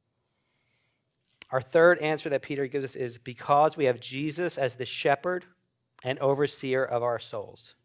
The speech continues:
Jesus wasn't merely going to die on the cross to be an example of enduring suffering for us. There would be not much good news in that. Do you know that's how the, the world thinks of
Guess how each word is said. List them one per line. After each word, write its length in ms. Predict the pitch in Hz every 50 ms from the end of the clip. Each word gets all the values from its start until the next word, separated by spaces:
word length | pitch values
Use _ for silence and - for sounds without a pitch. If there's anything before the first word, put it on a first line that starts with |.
| _ _ _ _ _ _ _ _ _ _ _ _ _ _ _ _ _ _ _ _ _ _ _ _ _ _ _ _ _ _ _ _ _ _ _ _ _ _ _ _ -
Jesus 420 | 127 117 143 190 208 226 240 -
wasn't 300 | 202 202 175 170 180 160
merely 260 | 160 160 160 156 151
going 280 | 139 - 143 139 143 135
to 100 | - 135
die 380 | 117 - 131 127 135 139 143 123
on 160 | 131 131 131
the 100 | 131 120
cross 480 | - - - 123 120 113 120 120 -
to 120 | - - 123
be 200 | 120 127 135 123
an 120 | 131 127
example 880 | 123 117 117 110 104 120 131 135 143 147 139 - - 95 90 - 110 _ _ _ _ _ _ _ _ _ _ _ _ _ _ _ _
of 140 | - 131 123
enduring 480 | 135 131 123 131 139 135 135 131 123 120
suffering 480 | - - 135 131 - - 117 110 110
for 240 | 107 - - 113 104
us. 220 | 101 101 - - _
There 200 | 123 131 139 143 139 - -
would 200 | 131 143 151 143
be 100 | 156 151
not 260 | 143 147 151 160 151
much 280 | 151 151 135 - - -
good 180 | 135 135 123
news 340 | 123 120 123 123 123 117 -
in 160 | 113 107 104
that. 280 | 101 98 92 - - - _ _ _ _ _ _ _ _ _ _ _ _ _ _ _ _ _ _ _ _ _ _ - _ _ _
Do 120 | - 175 196
you 20 |
know 180 | 220 233 220 220
that's 200 | 269 277 - -
how 80 | 185
the, 200 | 180 170 185 147 - - -
the 140 | - 135 139
world 480 | 135 127 131 139 139 139 139 143 139 - _
thinks 400 | - - - 147 143 139 - -
of 440 | - 135 131 131 127 127 120 -